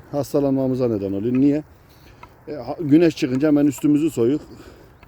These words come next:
E, ya, e, şey, hava birden bozunca üstümüze geri geliyoruz ama dediğim gibi hastalığı kapıyor, şifayı kapıyor. Baş ağrısıyla uyandım.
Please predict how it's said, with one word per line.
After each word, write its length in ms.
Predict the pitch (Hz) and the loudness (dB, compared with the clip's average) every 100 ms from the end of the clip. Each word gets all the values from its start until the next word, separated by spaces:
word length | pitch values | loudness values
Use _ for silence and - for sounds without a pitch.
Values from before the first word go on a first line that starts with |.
| - - - - - - - | -20 -20 -20 -20 -20 -16 0
E, 80 | 139 | 4
ya, 320 | 147 156 147 | 6 4 0
e, 240 | 147 131 143 | -8 -10 -12
şey, 240 | - 151 | 0 0
hava 380 | 120 143 147 143 | 4 4 4 4
birden 300 | 151 143 143 | 2 2 2
bozunca 400 | 151 123 120 151 | 2 2 0 0
üstümüze 400 | 127 139 135 147 | -2 -4 0 2
geri 240 | 139 139 | 2 2
geliyoruz 340 | 139 147 127 147 | 2 2 0 -2
ama 300 | 208 190 160 | -6 -8 -6
dediğim 240 | 143 127 | -4 -2
gibi 140 | 117 | -2
hastalığı 560 | 143 143 - 113 117 139 | -4 -6 -4 -2 0 0
kapıyor, 300 | 131 120 107 | -2 -2 -6
şifayı 400 | - 120 127 123 | -8 -8 -6 -4
kapıyor. 260 | 123 123 143 | -6 -8 -8
Baş 240 | 135 127 | -8 -4
ağrısıyla 480 | 135 120 117 139 113 | -2 -2 -4 -4 -4
uyandım. 560 | 101 98 90 90 104 | -4 -6 -12 -10 -12